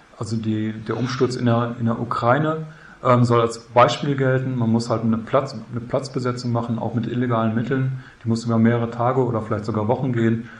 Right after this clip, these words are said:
und die soll dann direkt zum Umsturz der Regierung führen. Deutscher Maidan.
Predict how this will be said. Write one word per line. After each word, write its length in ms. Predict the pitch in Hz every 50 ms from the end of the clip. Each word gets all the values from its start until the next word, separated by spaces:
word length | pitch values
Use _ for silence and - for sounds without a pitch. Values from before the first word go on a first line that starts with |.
| - -
und 80 | 117 107
die 40 | 110
soll 160 | 110 120 117
dann 140 | 117 117 113
direkt 320 | 113 110 120 123 120 -
zum 220 | - - 117 113
Umsturz 420 | 117 113 113 113 - 123 113 110 -
der 160 | - 113 110
Regierung 380 | 110 101 101 98 95 95 92 -
führen. 240 | - - 95 92 90
Deutscher 300 | - 104 104 104 - 104
Maidan. 540 | 104 104 104 104 104 113 123 127 123 127